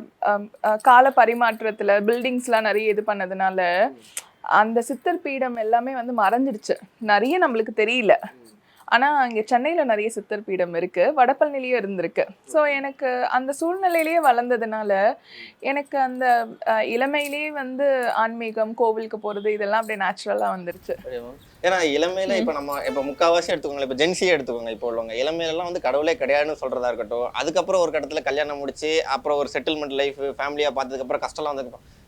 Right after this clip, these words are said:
Speaker 2: இல்லப்பா கடவுள்கிட்ட போய் தான் பண்ண <laughs> சொல்லணும்னு அப்புறமா கடவுள் நம்பிக்கை வர்றது இருக்கட்டும், இளமையிலே வருது அப்படின்னா அதுல ஏதாச்சும் ஒரு பாயிண்ட் ஒண்ணு இருக்குல்ல, ஏதாவது ஸ்பார்க் ஒண்ணு இருக்குல்ல மேம்?
Speaker 1: ஆம், எங்க அம்மா வந்து சிங்கிள் பேரண்ட் தான்.
Speaker 2: ம்.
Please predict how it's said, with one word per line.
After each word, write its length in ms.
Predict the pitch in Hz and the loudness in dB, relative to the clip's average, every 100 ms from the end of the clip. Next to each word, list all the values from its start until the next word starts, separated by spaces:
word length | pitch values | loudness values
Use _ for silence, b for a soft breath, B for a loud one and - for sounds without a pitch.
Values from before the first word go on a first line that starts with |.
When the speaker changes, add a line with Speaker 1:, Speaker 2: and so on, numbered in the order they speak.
| - | -12
Speaker 2:
இல்லப்பா 280 | 117 113 113 107 | -8 -4 -4 -4
கடவுள்கிட்ட 380 | 110 123 120 | -6 -2 -4
போய் 140 | 113 131 | 0 0
தான் 140 | 131 | 0
பண்ண 180 | 131 180 | -2 0
<laughs> 20 | 220 | 2
சொல்லணும்னு 460 | 160 208 180 202 - 269 B B | 4 4 2 2 0 -6 B B
அப்புறமா 560 | 131 - 262 254 247 | -2 2 2 2 0
கடவுள் 260 | 247 165 165 | 0 0 0
நம்பிக்கை 320 | 147 135 131 | -2 0 0
வர்றது 280 | 123 117 117 | 0 -2 -6
இருக்கட்டும், 280 | 107 123 147 | -6 -6 0
இளமையிலே 400 | 202 214 226 240 | 0 0 -2 -2
வருது 280 | 175 175 175 | -2 -2 -4
அப்படின்னா 240 | 151 151 214 - | -4 -6 -6 -4
அதுல 260 | 185 214 196 | -2 0 0
ஏதாச்சும் 220 | 214 214 | 0 0
ஒரு 160 | 180 | -2
பாயிண்ட் 320 | - 143 156 131 | -2 -4 -4 -4
ஒண்ணு 20 | |
இருக்குல்ல, 340 | 113 107 107 | -6 -8 -10
ஏதாவது 200 | 104 123 | -4 -4
ஸ்பார்க் 380 | 131 139 160 135 | -2 0 0 0
ஒண்ணு 40 | |
இருக்குல்ல 320 | 117 107 104 98 | -8 -10 -14 -20
மேம்? 680 | _ _ _ _ _ 208 - | _ _ _ _ _ -12 -2
Speaker 1:
ஆம், 680 | 220 226 226 226 226 226 - | 0 2 0 -4 -6 -10 -10
எங்க 180 | 208 208 | -2 0
அம்மா 180 | 208 254 | 4 4
வந்து 200 | 226 247 | 2 -2
சிங்கிள் 300 | 208 196 196 | -4 -2 0
பேரண்ட் 440 | 185 170 160 151 | 0 0 -2 -2
தான். 260 | 135 - - _ | -2 -2 -8 _
Speaker 2:
ம். 180 | 107 | -20